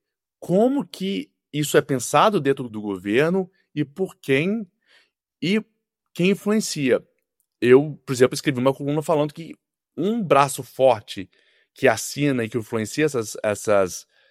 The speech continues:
eh, punições ao Brasil, principalmente ao S T F, vem das big techs,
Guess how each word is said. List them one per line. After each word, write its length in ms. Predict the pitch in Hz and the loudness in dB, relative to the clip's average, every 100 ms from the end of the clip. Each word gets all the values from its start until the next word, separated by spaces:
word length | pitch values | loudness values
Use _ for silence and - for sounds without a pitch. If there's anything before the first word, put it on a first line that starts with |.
| _ _ - | _ _ -10
eh, 140 | 87 | -10
punições 440 | 87 117 101 113 104 | -2 -2 2 2 2
ao 80 | |
Brasil, 480 | 98 95 85 113 156 | 2 0 0 0 0
principalmente 400 | - - 107 104 | -2 -6 -4 -2
ao 40 | 98 | -4
S 120 | - | -2
T 80 | 95 | 2
F, 500 | 98 143 147 101 85 _ _ _ _ _ _ _ - | 4 2 0 -10 -12 _ _ _ _ _ _ _ -4
vem 200 | 110 117 | 0 0
das 140 | 127 | 0
big 180 | 117 135 | -2 -4
techs, 420 | - 123 98 - | 2 2 0 -8